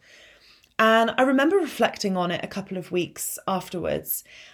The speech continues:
And I actually realised that this goal I had set myself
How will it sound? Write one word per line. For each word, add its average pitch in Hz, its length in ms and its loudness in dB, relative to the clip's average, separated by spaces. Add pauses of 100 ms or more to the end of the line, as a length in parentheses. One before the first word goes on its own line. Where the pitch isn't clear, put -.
(160)
And 240 100 6
I 277 80 2
actually 285 460 -2
realised 190 720 0
that 180 280 -2
this 320 260 2
goal 208 260 0
I 190 80 2
had 175 120 0
set - 200 0
myself 175 680 -6